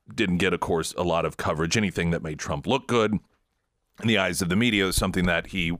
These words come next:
that, you know, that they weren't going to cover and tout. But it could be backfiring on him at this point. The, <laughs> the, the attempt by the media to downplay Trump's pro-Israel presidency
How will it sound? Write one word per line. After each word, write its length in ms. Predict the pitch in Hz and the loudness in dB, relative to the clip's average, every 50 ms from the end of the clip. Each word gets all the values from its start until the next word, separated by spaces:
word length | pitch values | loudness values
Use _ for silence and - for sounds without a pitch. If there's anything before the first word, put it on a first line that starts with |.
| - - | -8 -8
that, 200 | 90 90 82 73 | -4 -4 -2 -2
you 80 | 107 117 | 0 0
know, 100 | 95 85 | 0 0
that 140 | 90 95 85 | 0 0 0
they 140 | 110 113 | 0 0
weren't 200 | 110 101 98 - | 2 0 0 0
going 200 | - 98 92 87 | 0 0 0 0
to 60 | 80 - | -2 -4
cover 320 | - - 113 110 90 90 | -2 -2 -2 0 0 0
and 120 | 78 76 78 | -2 -2 -4
tout. 440 | - - - 98 78 65 64 - _ _ _ _ _ _ _ _ _ _ _ _ _ _ _ | -4 -4 -2 -2 -2 -2 -6 -10 _ _ _ _ _ _ _ _ _ _ _ _ _ _ _
But 100 | - 110 | -2 -2
it 60 | 110 | 0
could 140 | - 160 151 | 0 0 0
be 100 | 127 113 | 0 0
backfiring 600 | 107 147 151 160 - - - 117 101 87 80 80 | 2 2 0 0 -2 -2 -2 0 0 0 0 0
on 160 | 82 80 78 | 0 -2 -2
him 80 | 76 73 | -2 -4
at 120 | 73 - | -4 -2
this 180 | 110 107 95 - | -2 -2 -2 -4
point. 340 | - - 69 62 57 - _ _ _ _ _ _ _ _ _ | -6 -8 -10 -10 -10 -14 _ _ _ _ _ _ _ _ _
The, 340 | - 92 95 87 85 87 - - - | -2 -2 0 0 0 -2 -2 -4 -6
<laughs> 120 | - - - | -8 -8 -10
the, 100 | 101 - - - _ _ _ _ _ _ _ _ _ _ _ _ _ _ - - - - - | -10 -10 -10 -14 _ _ _ _ _ _ _ _ _ _ _ _ _ _ -20 -20 -20 -6 -2
the 100 | - 131 | 0 0
attempt 400 | 127 - - 165 165 143 113 - | 0 2 2 2 2 0 0 0
by 160 | - 135 131 | 0 2 2
the 80 | 127 117 | 2 2
media 560 | 113 120 131 139 143 127 117 104 98 98 95 - | 2 2 2 2 2 2 2 2 2 2 0 -2
to 200 | - - 123 107 | -2 0 0 0
downplay 1040 | 98 95 87 120 110 120 131 143 147 147 127 - - 95 87 80 73 69 71 80 85 80 _ _ - - _ _ _ | 0 0 0 0 0 2 0 0 0 -2 -4 -4 -2 0 0 2 2 0 0 -2 -4 -6 _ _ -20 -20 _ _ _
Trump's 500 | - - - 135 127 120 110 - - - - _ _ _ _ _ _ _ _ _ _ _ _ _ _ - | -4 0 2 2 2 0 -2 -4 -6 -6 -8 _ _ _ _ _ _ _ _ _ _ _ _ _ _ -10
pro-Israel 1200 | - - - 139 147 147 143 139 139 131 - _ - 123 131 135 127 107 123 123 117 110 104 98 | -6 -2 2 2 4 4 4 4 2 0 -2 _ 0 2 2 2 2 2 2 4 4 4 2 2
presidency 1080 | - - - 135 139 143 135 113 113 90 82 78 78 - - - 80 76 73 80 85 | -2 -2 0 2 2 2 2 0 0 0 0 0 0 0 0 0 2 0 0 -2 -4